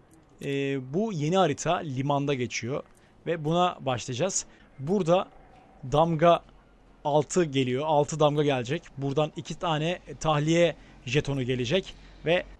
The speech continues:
level atlamak için yeterli puanımız olacak. Yedi yüz elli puan verecek herhalde. Ve seçtim. Evet, dizilim olarak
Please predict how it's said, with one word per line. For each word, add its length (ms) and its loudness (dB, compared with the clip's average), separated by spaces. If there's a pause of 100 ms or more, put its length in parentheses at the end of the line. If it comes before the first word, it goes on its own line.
(140)
level 220 4
atlamak 380 -4
için 260 -8 (180)
yeterli 500 0 (200)
puanımız 720 0
olacak. 460 0
Yedi 160 0
yüz 140 0
elli 160 0
puan 300 -2
verecek 340 -6
herhalde. 400 -4 (340)
Ve 100 -2
seçtim. 440 -2 (180)
Evet, 160 2
dizilim 280 4
olarak 400 6